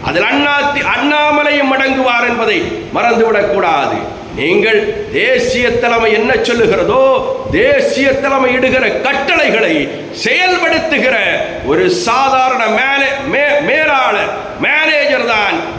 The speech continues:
தமிழ்நாடு அந்த கட்சிகள். அது வந்து பாஜகவாக இருந்தாலும் சரி, காங்கிரஸாக இருந்தாலும் சரி, அந்த பணியைத்தான்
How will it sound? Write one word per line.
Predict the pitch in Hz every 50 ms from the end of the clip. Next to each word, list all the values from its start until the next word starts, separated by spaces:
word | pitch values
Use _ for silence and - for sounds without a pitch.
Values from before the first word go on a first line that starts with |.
| - -
தமிழ்நாடு | 175 165 240 269 277 277 269 262 247 240 233 226 226 220 214 190 170 - - - - -
அந்த | - 185 185 185 185 175 175 165 139 - - - -
கட்சிகள். | - 202 208 202 202 202 247 220 214 196 160 -
அது | - 147 160 160
வந்து | 160 165 190 214
பாஜகவாக | 208 - - 175 214 202 208 220 214 202 - 202 208 202 196 196 185 190 190
இருந்தாலும் | 185 185 185 185 180 185 185 190 190
சரி, | 190 247 262 262 - - - - - - -
காங்கிரஸாக | 160 190 240 247 240 240 233 220 202 - - 202 196 - 196 190
இருந்தாலும் | 190 185 185 180 175 180 180 180 180 180
சரி, | 175 175 170 143 - 139 - -
அந்த | - 131 170 196 202 208
பணியைத்தான் | 208 208 208 202 214 233 240 240 240 247 240 233 254 269 262 -